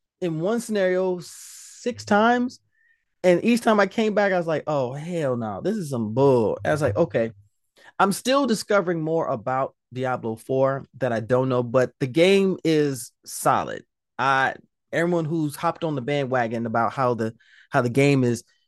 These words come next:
failing in this and, you know, succeeded in that, I was like, "No, it's all perception." And if there are certain things that I like, I like. If certain things I don't like, I don't like. But overall, I, I'm enjoying the game. I've had people who wanted to come in and play with me. I'm like, "No, sorry."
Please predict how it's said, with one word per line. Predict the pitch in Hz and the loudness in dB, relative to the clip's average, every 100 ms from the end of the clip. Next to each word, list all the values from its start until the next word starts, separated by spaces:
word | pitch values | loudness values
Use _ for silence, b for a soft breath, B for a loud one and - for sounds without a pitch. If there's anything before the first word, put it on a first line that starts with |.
| _ | _
failing | - 147 147 135 | 4 6 6 4
in | 127 | 2
this | 131 139 - | 0 0 0
and, | 120 123 117 110 - | -2 -2 -4 -6 -6
you | |
know, | 123 113 | -6 -6
succeeded | 113 - 147 139 120 | -8 -4 0 2 2
in | 120 120 | 0 4
that, | 135 123 | 4 4
I | 123 | 2
was | 127 | -2
like, | 131 | -2
"No, | 185 190 - | 0 0 0
it's | 254 240 | -4 -2
all | 302 277 | -2 -2
perception." | 247 190 170 170 - - _ _ _ _ _ _ _ - | -4 -6 -4 -6 -8 -14 _ _ _ _ _ _ _ -2
And | 160 160 | 2 4
if | 160 | 6
there | 240 | 8
are | 233 | 8
certain | 233 220 208 | 6 4 4
things | 202 208 | 4 4
that | 185 | 4
I | 180 | 4
like, | 180 180 170 - _ - | 6 4 2 -4 _ -2
I | 156 | 0
like. | 156 110 127 | 2 0 -4
If | 131 | -6
certain | 196 190 | -4 -2
things | 185 | -2
I | 175 | -2
don't | 160 214 208 | -2 -2 -2
like, | 185 - | -4 -4
I | |
don't | 151 147 127 | -6 -6 -4
like. | 104 - | -6 -6
But | 123 151 | -2 0
overall, | 214 233 208 202 202 | 2 2 4 4 2
I, | 175 180 180 | 2 2 2
I'm | 156 175 | 0 -2
enjoying | 170 151 160 143 | -4 -2 -4 -4
the | |
game. | 123 139 139 139 143 b b b b b | -6 -4 -4 -6 -8 b b b b b
I've | 147 | 2
had | 175 185 | 4 4
people | 190 156 | 2 2
who | 147 | 2
wanted | 147 131 | 2 2
to | |
come | 135 165 156 | 2 2 2
in | 131 | 0
and | 120 | 2
play | 135 | 2
with | 127 160 | 4 2
me. | 170 | 2
I'm | 156 160 | -2 -2
like, | 98 | -4
"No, | 104 165 170 170 170 160 | -2 0 2 2 0 -4
sorry." | - 165 160 160 165 160 | -6 -2 0 0 -2 -4